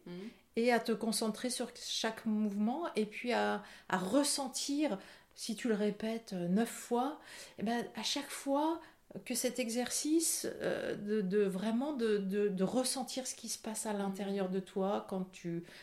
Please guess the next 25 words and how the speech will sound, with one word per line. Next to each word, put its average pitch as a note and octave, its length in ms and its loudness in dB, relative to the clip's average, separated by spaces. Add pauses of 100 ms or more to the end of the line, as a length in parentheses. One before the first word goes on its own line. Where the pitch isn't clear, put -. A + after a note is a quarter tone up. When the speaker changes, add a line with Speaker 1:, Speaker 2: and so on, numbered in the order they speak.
(120)
Speaker 2:
lèves F3+ 280 6
les F#3+ 140 8
bras, F3+ 520 2
quand F#3 120 -2
tu - 160 -6
inspires, F3 720 -2
quand F#3 120 0
tu F3 240 -4
expires. E3+ 560 -6
Donc F#3 140 -6
c'est F#3+ 160 -6
très, - 160 -6
très C#4+ 380 -6 (300)
complet. G#3 480 -2 (480)
Speaker 1:
Ah, G#3+ 40 -6 (200)
Speaker 2:
Très, B3+ 100 4
Speaker 1:
ouais. B3 60 2
Speaker 2:
très B3 360 4
agréable A#3+ 840 4
parce G3 160 -2
que G#3+ 80 -2
ça G3+ 240 0
invite G#3+ 360 2
vraiment A3+ 720 2
à, F3+ 600 2